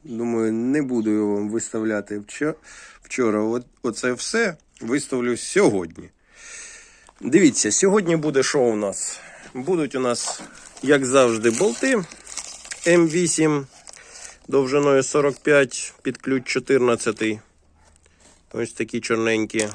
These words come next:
шістдесят гривень кіло. І вони ваші. Тут кілограм чотири-п'ять там десь є, плюс-мінус. Так що їх тут дуже багато, гайок тут немає. Зразу предупреждаю, щоб ви там не задавали питання.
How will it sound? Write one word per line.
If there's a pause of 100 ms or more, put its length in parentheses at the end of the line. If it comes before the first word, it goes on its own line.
(200)
шістдесят
гривень
кіло. (1000)
І
вони (720)
ваші. (280)
Тут
кілограм (180)
чотири-п'ять
там
десь
є,
плюс-мінус. (560)
Так
що
їх
тут
дуже
багато, (380)
гайок
тут
немає.
Зразу
предупреждаю,
щоб
ви
там
не
задавали
питання.